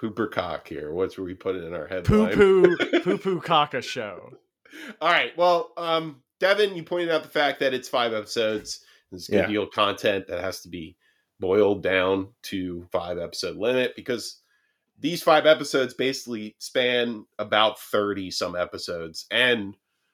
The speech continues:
Speaker 1: on top of all that, they cut out the best part of the show, which is the Dark Tournament, completely. <laughs>
Speaker 3: Mm-hmm.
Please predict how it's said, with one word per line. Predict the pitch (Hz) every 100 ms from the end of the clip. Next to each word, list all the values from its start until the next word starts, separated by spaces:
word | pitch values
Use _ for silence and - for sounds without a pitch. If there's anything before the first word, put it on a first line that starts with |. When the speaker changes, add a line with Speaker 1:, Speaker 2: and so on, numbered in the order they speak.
| _ _
Speaker 1:
on | 98 95
top | 127 123
of | 104
all | 101 92
that, | 104 113 104
they | 95 95
cut | - 110
out | 107 107
the | 117
best | 117 98 -
part | 107 104 104
of | 95
the | 85
show, | - 139 120
which | 107 101
is | 98 90
the | 92
Dark | 107 101 -
Tournament, | - 113 101 87 78 -
completely. | 90 82 123 110 101 -
<laughs> |
Speaker 3:
Mm-hmm. | 107 104 95 92